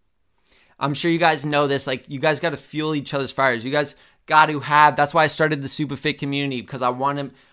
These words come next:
I wanna surround myself personally with people that wanna achieve their biggest goal in life, with people that wanna become the best version of them. And they wanted to join my coaching program because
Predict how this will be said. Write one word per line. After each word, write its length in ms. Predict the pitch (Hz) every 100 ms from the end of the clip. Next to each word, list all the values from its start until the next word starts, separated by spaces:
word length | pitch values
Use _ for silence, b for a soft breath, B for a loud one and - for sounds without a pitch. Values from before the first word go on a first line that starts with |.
| b
I 60 |
wanna 240 | 143 156 147
surround 360 | 151 151 156 139
myself 500 | 156 175 160 139 -
personally 720 | 165 196 - 127 113 120 143 b b
with 140 | - 143
people 240 | - 165
that 160 | 139 131
wanna 200 | 139 131
achieve 300 | 117 147 139
their 140 | 127
biggest 380 | 113 131 120 -
goal 200 | 131 139
in 60 | 127
life, 180 | 107
with 140 | - 110
people 160 | 135
that 160 | 131 120
wanna 180 | 123 123
become 280 | 120 135 127
the 60 |
best 200 | 110 120
version 240 | - 113 113
of 60 |
them. 260 | 110 151 110 - B B
And 180 | 139 131
they 120 | 170
wanted 300 | 175 160 147
to 80 | 139
join 220 | 143 147
my 140 | 139
coaching 400 | 127 165 170 156
program 320 | 139 127 123 127
because 300 | 147 123